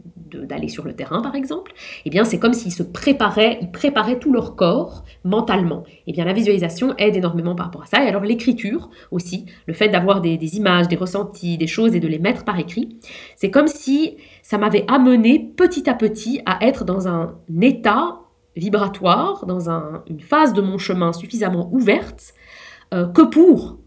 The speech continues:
rencontrer cet homme, qui lui avait fait, d'une façon différente, propre à lui évidemment, mais avait fait aussi un chemin par rapport à lui-même, euh,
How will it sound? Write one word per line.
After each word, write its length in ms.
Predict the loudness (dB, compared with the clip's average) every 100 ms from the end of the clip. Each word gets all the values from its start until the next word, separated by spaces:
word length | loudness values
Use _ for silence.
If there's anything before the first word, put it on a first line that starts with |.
| _ _
rencontrer 480 | -2 0 2 -2 -8
cet 220 | -10 -8
homme, 260 | -8 -6 -8 -12 _ -20 -20 -20 _
qui 160 | -2 2
lui 200 | 6 6
avait 200 | 4 0
fait, 480 | 2 4 2 -2 -20 _
d'une 100 | -16
façon 240 | -16 -16 -14
différente, 460 | -6 0 2 0
propre 260 | -2 -6 -2
à 60 |
lui 180 | 0 0
évidemment, 400 | -2 -4 -2 2
mais 140 | 2 0
avait 180 | -2
fait 160 | 0 2
aussi 300 | 2 0 0
un 100 | 0
chemin 480 | 0 -2 -2 -6 -10
par 120 | -10
rapport 200 | -8 -10
à 20 | -10
lui-même, 680 | -4 2 4 4 4 2 -2 -8 -18 -14
euh, 260 | -10 -10